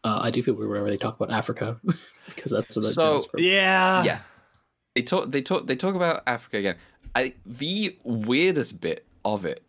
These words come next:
Speaker 2: is absolutely the moment where, 'cause, you know, he's talking about, like, "Oh yeah, they got the, the gem from Africa." Um, b-, but then, like, in the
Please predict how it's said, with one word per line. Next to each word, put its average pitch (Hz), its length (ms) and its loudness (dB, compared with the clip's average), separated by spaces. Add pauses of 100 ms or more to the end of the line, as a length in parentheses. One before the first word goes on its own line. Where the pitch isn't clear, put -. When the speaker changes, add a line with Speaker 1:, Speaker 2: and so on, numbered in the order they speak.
(560)
Speaker 2:
is 107 280 -2
absolutely 120 1080 -2 (180)
the 107 200 -2
moment 104 460 0
where, 95 260 0
'cause, 110 180 -6
you 101 80 0
know, 95 120 0
he's 98 220 -4
talking 110 180 -2
about, 107 160 -2
like, 95 300 -4
"Oh 95 220 -2
yeah, 92 260 0
they 90 100 -4
got 92 120 -6
the, 92 260 -4 (220)
the 95 80 -4
gem 87 300 -2
from 85 140 -6
Africa." 85 480 -4 (500)
Um, 85 460 -2 (180)
b-, - 200 -6
but 113 140 -2
then, 113 280 0
like, 98 180 -4
in 107 180 0
the 95 120 -2